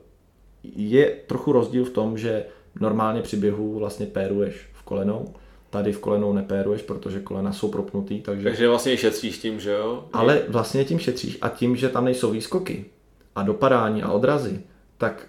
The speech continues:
Speaker 1: celkově ten pohyb, co se týče biomechaniky, je daleko efektivnější a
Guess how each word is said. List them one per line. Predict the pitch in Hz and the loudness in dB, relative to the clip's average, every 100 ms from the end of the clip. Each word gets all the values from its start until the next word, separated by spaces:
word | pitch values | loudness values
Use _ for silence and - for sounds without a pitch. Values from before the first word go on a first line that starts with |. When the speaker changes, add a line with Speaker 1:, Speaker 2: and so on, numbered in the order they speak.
| - | -4
Speaker 1:
celkově | 113 110 120 123 | -2 0 4 6
ten | 127 135 | 6 2
pohyb, | - 104 113 113 - - | 0 -2 -2 -4 -12 -14
co | - | -12
se | 107 107 | -8 -8
týče | 120 - | -2 0
biomechaniky, | 104 98 135 - - 101 98 - 98 101 - | 2 4 4 2 0 -2 -2 -4 -10 -10 -6
je | 104 101 98 | 0 2 2
daleko | 104 110 - - | 2 2 0 -4
efektivnější | - 107 - 104 101 98 - - 101 - - - _ _ - - | -2 -2 0 0 2 0 -2 -8 -8 -10 -14 -20 _ _ -20 -6
a | 202 202 | 0 0